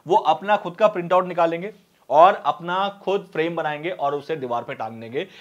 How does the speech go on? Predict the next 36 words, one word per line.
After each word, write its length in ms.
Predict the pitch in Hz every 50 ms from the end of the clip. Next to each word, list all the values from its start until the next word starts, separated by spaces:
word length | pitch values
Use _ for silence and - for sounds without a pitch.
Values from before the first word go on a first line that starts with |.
| - _ -
ये 180 | 135 165 190 214
यूएस 420 | 196 143 139 143 156 165 165 170
में 140 | 185 196 196
काफी 280 | - 127 123 127 156 156
बड़ा 220 | 120 113 110 113 120
कल्चर 360 | - 110 104 101 - 101 95
है। 220 | - 110 95 92 _ _ _ _ -
तो 140 | 170 160 - 214
इस 240 | 214 247 240 240 -
तरीके 320 | 262 254 269 240 254 233
से 180 | 175 156 110 104 _ _ _ _ _ _ _ -
आपने 240 | 135 147 170 214
दो 200 | 196 156 180 208
चीज 180 | 202 220 214 202
कर 140 | - 180 170
ली 80 | 170 160
Pinterest 300 | 156 147 135 139 131 -
से। 180 | - - - - _ _ - - - - _ 165
एक 220 | 196 240 247 - -
चीज 200 | 240 240 247 226
आपने 220 | 214 190 190 214
ये 140 | 196 190 214
पता 180 | 202 196 190 196
लगा 200 | 185 175 165 160
लिया 200 | 156 151 165 190 196 - - _ _ -
कि 80 | 240
किस 280 | - - 247 262 247 -
टाइप 180 | 247 226 220 -
के 80 | 240
डिजाइन्स 460 | 196 175 156 160 165 175 202 214 180 127
बिक 240 | 120 156 185 185 -
सकते 380 | - 151 - - _ - 156
हैं, 180 | 151 156 170 165 _
क्योंकि 180 | 143 127 147
यहाँ 160 | 135 131 131
पर 120 | 131 156